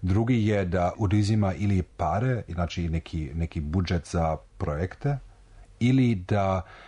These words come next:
i to se zove uvek kao nuklearna opcija, da se uzima prava glasa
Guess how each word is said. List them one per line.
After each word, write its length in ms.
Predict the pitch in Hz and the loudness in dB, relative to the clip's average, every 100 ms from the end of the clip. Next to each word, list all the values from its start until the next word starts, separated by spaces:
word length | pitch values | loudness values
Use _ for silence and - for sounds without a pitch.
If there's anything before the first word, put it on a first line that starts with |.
| - | -10
i 80 | 90 | -10
to 280 | - 113 107 | -2 0 0
se 160 | - | 0
zove 260 | 90 98 95 | 0 2 0
uvek 220 | 95 92 | 0 0
kao 180 | - 90 | 0 2
nuklearna 640 | 90 101 104 92 87 82 | 2 2 0 0 2 2
opcija, 640 | 85 - - - 107 92 | 2 0 -2 -2 0 0
da 160 | 82 87 | 0 -2
se 140 | - | 0
uzima 420 | 95 95 92 87 82 | 2 2 4 2 0
prava 380 | - 87 82 | -2 -2 0
glasa 600 | 82 85 80 - 78 69 | -2 -2 -2 -4 -6 -6